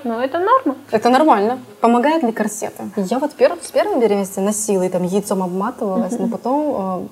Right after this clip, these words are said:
Speaker 2: э, во время второй беременности я стала информацию так изучать, что, оказывается, это нифига не полезно.
Speaker 1: Да?
Speaker 2: Наши женские органы начинают там опускаться, и
Speaker 1: А.
Speaker 2: наоборот, всё от этого хуже становится. И вот они,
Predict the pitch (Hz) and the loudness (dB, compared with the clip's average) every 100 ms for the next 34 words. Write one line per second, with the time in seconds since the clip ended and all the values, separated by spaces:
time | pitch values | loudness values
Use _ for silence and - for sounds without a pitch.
0 | - 185 180 180 196 190 185 233 277 240 | -6 -4 -4 -4 -4 -4 -2 -2 2 2
1 | 196 190 196 190 208 208 190 190 185 185 | 0 -4 -6 -6 -6 -6 -4 -4 -6 -4
2 | 180 175 - 190 180 175 277 302 - 202 | -4 -8 -12 -10 -8 -8 -10 -10 -8 -10
3 | - - - - 196 - 294 277 208 190 | -10 -20 -20 -12 -8 -2 0 0 0 -2
4 | 190 202 196 185 190 208 254 226 214 185 | -4 -2 -2 -2 -6 -2 -2 -2 -2 -4
5 | 202 - 226 233 - _ _ 247 247 320 | -6 -10 -14 -16 -20 _ _ -2 2 2
6 | 349 226 254 196 214 220 - 180 180 233 | 0 -2 -2 0 0 -2 -4 -6 -2 2
7 | 262 254 202 196 190 226 190 196 190 185 | 2 2 0 -4 -4 -2 -2 -4 -4 -4
8 | 233 - - - 202 - 233 277 - - | -6 -8 -8 -8 -10 -6 -6 -6 -14 -20
9 | - 240 196 196 196 247 254 - 214 208 | -10 -2 0 2 2 2 0 -4 -2 -2
10 | 208 196 196 - 196 180 - 180 180 - | -4 -4 -6 -4 -4 -4 -10 -10 -8 -6
11 | 185 190 202 220 254 | -6 -6 -2 0 0